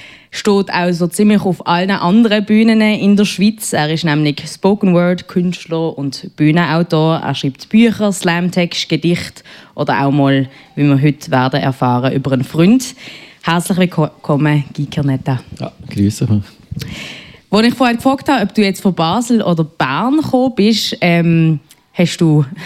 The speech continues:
Speaker 1: <laughs> weder Basel noch Bern gesagt. Du hast dicke Schuhe abgezogen. Du bist nämlich von einem Berg oben runtergekommen, oder?
Speaker 2: Ja, ich bin viel am Wochenende im Kiental. Und im Kiental ist, ist man eingeschneit im Moment. Das ist sehr schön. Aber, äh, eben, es hat hohen Schnee.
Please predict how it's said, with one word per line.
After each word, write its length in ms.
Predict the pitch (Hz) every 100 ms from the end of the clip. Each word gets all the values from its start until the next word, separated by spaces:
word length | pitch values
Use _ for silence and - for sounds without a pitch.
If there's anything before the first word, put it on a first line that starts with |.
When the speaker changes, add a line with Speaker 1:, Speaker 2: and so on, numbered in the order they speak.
| 165
Speaker 1:
<laughs> 300 | 151 - -
weder 220 | 170 190
Basel 340 | 185 170 202 208
noch 100 | 165
Bern 280 | 151 180 233
gesagt. 200 | 233 208
Du 40 |
hast 180 | 185 - _ 240
dicke 360 | 247 - 226
Schuhe 460 | 214 - 226 247 -
abgezogen. 760 | 220 - - 202 196 208 214 202
Du 100 | 185
bist 200 | 190 180
nämlich 500 | 165 160 151 - - - - -
von 160 | 170
einem 140 | 156 139
Berg 360 | 127 175 214
oben 200 | 208 208
runtergekommen, 580 | 190 202 208 - 208 160
oder? 340 | - 156 160 151 - - - _ -
Speaker 2:
Ja, 160 | 123
ich 40 | 160
bin 100 | 135
viel 140 | 147
am 140 | 143 120
Wochenende 380 | 131 120 135
im 80 | 131
Kiental. 500 | - 147 185 190 120 101 -
Und 100 | 117
im 60 | 107
Kiental 400 | - 113 117 113
ist, 240 | 104 - -
ist 140 | -
man 120 | 117
eingeschneit 540 | 131 - 208 160 127 139
im 80 |
Moment. 540 | 135 135 131 131 - - 135
Das 80 |
ist 140 | 123 -
sehr 180 | 107 127
schön. 340 | 104 139 160 -
Aber, 180 | 104 - 190
äh, 160 | 107
eben, 200 | 107 -
es 80 | -
hat 140 | 123 120
hohen 240 | 131 117
Schnee. 280 | 117 120